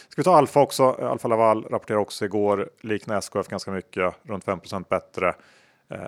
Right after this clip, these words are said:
men däremot en miss på ett par procent på orderingången. Eh, här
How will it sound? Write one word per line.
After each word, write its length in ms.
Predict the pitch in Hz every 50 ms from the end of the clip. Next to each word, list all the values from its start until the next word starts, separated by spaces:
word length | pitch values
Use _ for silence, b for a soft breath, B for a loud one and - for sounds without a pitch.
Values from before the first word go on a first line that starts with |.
| - - - - - - - - - -
men 420 | - 110 107 107 107 104 101 98 92
däremot 360 | 101 98 95 95 95 - -
en 140 | 98 95 95
miss 380 | 95 92 - - - - -
på 180 | - _ - 104
ett 100 | 98 -
par 120 | 101 95
procent 340 | 87 - 95 - 101 92 -
på 100 | - 120
orderingången. 680 | 117 104 113 110 110 113 110 107 107 107 107 107 107 98 b b b b b b b b b _ -
Eh, 60 | - - - - - - - -
här 460 | - - 131 131 131 123 123 85 -